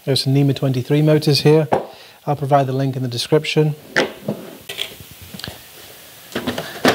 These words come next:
So next I have the controls. So inside of here is a Gecko Tech G five forty motor controller. It's got four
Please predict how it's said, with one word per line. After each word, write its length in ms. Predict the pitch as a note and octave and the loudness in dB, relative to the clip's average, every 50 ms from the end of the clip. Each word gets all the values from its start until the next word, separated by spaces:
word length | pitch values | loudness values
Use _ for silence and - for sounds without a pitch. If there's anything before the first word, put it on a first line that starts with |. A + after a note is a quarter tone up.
| - - - - - | 2 -2 -2 -4 -6
So 140 | - - D3 | 0 2 4
next 260 | D#3 E3 - - D#3+ | 4 4 2 0 0
I 60 | D3 | 2
have 140 | D3+ C#3+ C3 | 2 4 2
the 60 | C#3+ | 0
controls. 580 | C3+ - C3+ C3 - F#3+ F3 C#3+ A#2+ A2+ A2 - | -4 -4 -6 0 4 4 4 4 2 0 -6 -8
So 340 | - - - D#3+ D3+ C#3+ C#3+ | -8 0 2 4 4 4 4
inside 340 | D3 D3+ D3 - D3+ D3 | 2 0 2 4 4 4
of 80 | C#3 B2 | 4 2
here 260 | C3+ E3 F#3 F#3 F3 | 2 2 4 4 4
is 120 | D3+ B2+ C3 | 2 0 -2
a 80 | B2 | -2
Gecko 280 | C3+ E3 E3+ - D#3 C#3 | -2 -2 -2 0 -2 -2
Tech 280 | - - D3 C3+ - | -2 -2 -4 -4 -4
G 160 | - - E3+ D3+ | -2 -2 -2 -2
five 300 | - - D3 C#3 C3 - | 2 2 2 2 2 0
forty 340 | - D3 D3 C#3 - C3+ | 0 0 0 0 0 2
motor 240 | B2+ C3+ D3 C#3 - | 2 2 2 2 0
controller. 480 | - D#3+ D3 - D#3 D#3 D3+ C#3+ C#3+ D3 | -2 -2 0 2 4 4 4 4 2 2
It's 120 | C#3+ C3 | -2 -4
got 200 | - C3+ A2 A2+ | -4 -4 -4 -4
four 440 | - - D#3+ D#3+ D#3+ D#3 D3+ C#3 | -4 2 4 4 6 6 4 2